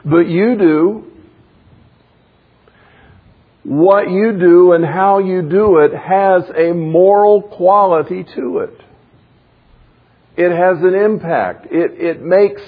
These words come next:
some kind of difference. There's a ripple that your life causes in the cosmos, if you please,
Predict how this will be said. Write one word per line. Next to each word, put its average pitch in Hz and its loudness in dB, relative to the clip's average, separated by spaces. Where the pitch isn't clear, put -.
some 226 0
kind 202 -4
of 160 -2
difference. 143 -2
There's 175 2
a 170 4
ripple 151 0
that 143 0
your 196 2
life 196 0
causes 180 0
in 175 -2
the 170 -4
cosmos, 160 -2
if 135 -6
you 117 -8
please, 135 -4